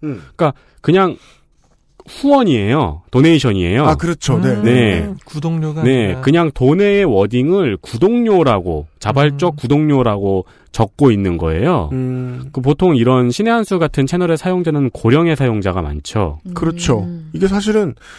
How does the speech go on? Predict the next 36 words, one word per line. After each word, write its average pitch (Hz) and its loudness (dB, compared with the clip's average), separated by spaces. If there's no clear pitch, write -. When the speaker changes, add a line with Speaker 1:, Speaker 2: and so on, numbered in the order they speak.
Speaker 1:
그 151 2
온라인 190 4
언론들이 185 0
많이 165 2
하고 233 0
있는 214 -2
방식이고, 160 0
어, 78 -4
잘 165 0
쓰이고 220 -4
있기도 185 -4
한데, 185 0
이게 170 -2
유튜브로 202 -2
넘어오니까, 151 2
뭐랄까요? 165 0
좀 175 -6
더 151 0
후원하고 220 -2
싶을 190 -4
사람들이 185 -2
많을 151 2
것 - -6
같-, 190 -2
많을 160 2
수도 - -6
있지 208 0
않을까 190 2
하고 180 2
걱정은 170 0
되긴 143 2
합니다. 95 -4
Speaker 2:
옆에 127 0
구독 147 0
버튼이 151 4
있죠, 104 -2